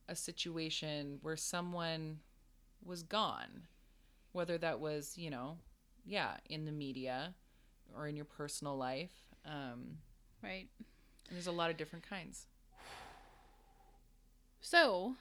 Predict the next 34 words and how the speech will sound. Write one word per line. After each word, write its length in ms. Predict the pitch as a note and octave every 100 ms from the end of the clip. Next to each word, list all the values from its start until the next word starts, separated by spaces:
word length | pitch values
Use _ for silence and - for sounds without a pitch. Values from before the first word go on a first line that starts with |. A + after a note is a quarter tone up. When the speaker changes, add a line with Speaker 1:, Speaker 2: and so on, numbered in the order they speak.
| - -
Speaker 2:
<laughs> 280 | B3 - -
that 360 | A#3+ A3 A#3 A#3 - - A#3
being 400 | A#3+ G3 F#3 G#3+
said, 720 | - G3+ F#3 F3 F#3 A3+ D4+ D#4 - - - - - - - - - -
do 60 | -
we 40 | A#3+
wanna 280 | A3+ A#3
go 680 | B3 A3+ A3+ A#3 A#3+ B3 B3+ C#4+ -
Speaker 1:
Yeah, 260 | - A#3+ G#3+
let's 160 | G3 A3+
Speaker 2:
and 100 | A3
Speaker 1:
go. 60 |
Speaker 2:
share? 760 | A#3 - A3+ B3 C4 C#4 D4+ D#4+ G3
Speaker 1:
Yeah, 280 | A3 G#3+ F3
so 180 | -
we're, 220 | A#3 C4 G#3
we 140 | C4
were 80 | D#4+
gonna 140 | F4+
talk 160 | D4 C4
about 240 | A#3 F#3
bereavement 600 | G3 F#3+ F3+ F#3 F#3 F3+
and 140 | - D#3
culture. 600 | - D3 - - - - -
Speaker 2:
Yeah. 200 | A#3 F#3 - A#3+ A3+
Speaker 1:
Um, 140 | F#3
so 160 | E3+ F3+
that's 160 | E3+ -
kinda, 260 | - G3
we 140 | F3+ E3+
started 400 | - G3+ G#3+ G#3
talking 340 | G3+ F#3+ F#3+
about 240 | F#3 F3+ -
that. 380 | F3 E3+ E3+